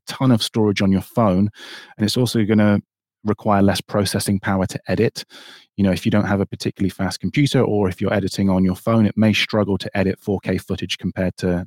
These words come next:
ten eighty H D. And if we're being really honest, if the majority of your audience are watching that content on a phone, they're not gonna be able to tell the difference between four K and H D on the way.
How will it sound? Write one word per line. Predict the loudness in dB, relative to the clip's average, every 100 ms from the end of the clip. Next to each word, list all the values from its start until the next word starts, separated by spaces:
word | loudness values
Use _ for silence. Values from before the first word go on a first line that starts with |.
| -6
ten | -2
eighty | -2 -4 -6
H | -6 -4 -2
D. | 0
And | 2 0 0 -14 -8
if | -2
we're | 2
being | 4 6 8
really | 8 8
honest, | 8 6 4 2 -6 -16 -20 -20 -20 _
if | -4
the | 2
majority | 2 4 2 2 2
of | 0
your | 2 2
audience | 2 2 2
are | -2
watching | -2 -2 0 0
that | 0 -2
content | 0 0 0 -2
on | 0
a | -2
phone, | 0 0 2 2 -2 -2
they're | 2
not | 2
gonna | 2 0
be |
able | 0
to | 0
tell | -2
the | -2
difference | -2 -6 -10
between | -6 -4
four | -2 -2 -2
K | -2 -2
and | -2
H | -4 -6
D | -6 -6
on | -6
the |
way. | -6 -10